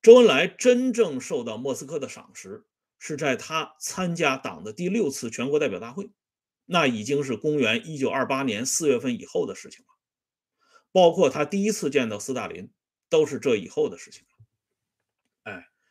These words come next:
所以你可以说，周恩来受到莫斯科的无穷无尽的赏识没有问题，但是时间点上一定要搞清楚，啊，否则的话，啊，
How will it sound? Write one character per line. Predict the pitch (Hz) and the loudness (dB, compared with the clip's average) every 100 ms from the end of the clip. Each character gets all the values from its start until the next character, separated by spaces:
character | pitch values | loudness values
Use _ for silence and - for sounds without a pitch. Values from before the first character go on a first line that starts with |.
| _ _ _ _ | _ _ _ _
所 | - 175 220 | 2 10 10
以 | 175 156 _ | 10 -2 _
你 | - 131 | -8 -6
可 | 110 156 | -4 4
以 | 220 143 | 4 4
说， | - - - _ _ | -6 -10 -10 _ _
周 | - 202 | 0 2
恩 | 180 | 2
来 | 120 | -2
受 | 143 170 | -2 0
到 | 143 | 0
莫 | 127 160 | 0 -2
斯 | 139 | -2
科 | 147 165 147 | -6 -2 -2
的 | 117 _ _ _ _ | -2 _ _ _ _
无 | 151 185 | -6 -4
穷 | - 175 170 | -4 -6 -6
无 | 147 | -4
尽 | 190 | -4
的 | 135 | -4
赏 | 117 - 104 | -6 -10 -16
识 | - 107 117 _ | -14 -12 -14 _
没 | 104 120 | -6 0
有 | 139 | 0
问 | 127 104 | 0 -6
题， | - - _ _ _ _ | -12 -20 _ _ _ _
但 | 180 165 | -2 0
是 | 139 127 | -2 -6
时 | - 151 | -6 -4
间 | 180 190 | -2 0
点 | 160 - | -2 -6
上 | 98 98 _ - | -16 -20 _ -12
一 | 117 | -8
定 | 143 123 | -4 -4
要 | 101 | -4
搞 | 98 | -12
清 | - 113 | -14 -12
楚， | 117 - _ _ _ _ _ | -14 -18 _ _ _ _ _
啊， | - 98 95 | -18 -18 -16
否 | - 113 104 113 | -10 -6 -6 -4
则 | 120 127 | -2 4
的 | 185 | 4
话， | 117 107 - _ _ _ _ | 2 -4 -10 _ _ _ _
啊， | - 98 92 | -20 -18 -18